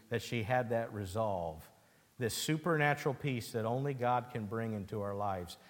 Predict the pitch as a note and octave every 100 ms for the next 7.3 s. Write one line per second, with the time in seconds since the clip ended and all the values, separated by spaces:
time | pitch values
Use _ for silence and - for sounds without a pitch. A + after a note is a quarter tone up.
0 | - - G#2+ - C3 A#2 F2 - - -
1 | G#2+ F#2+ F2 D#2 D2 - - - - _
2 | _ _ _ _ _ _ _ _ _ _
3 | _ _ _ - F2 - - B2+ A#2+ F#2+
4 | D#2 D2+ - - C3+ C#3 C3 - C#3 C#3
5 | C3+ A#2 A#2+ - A2 - C3 C3 - F#2+
6 | - - A2+ D3+ A2 D3+ - A2 F#2 G2+
7 | E2 C#2+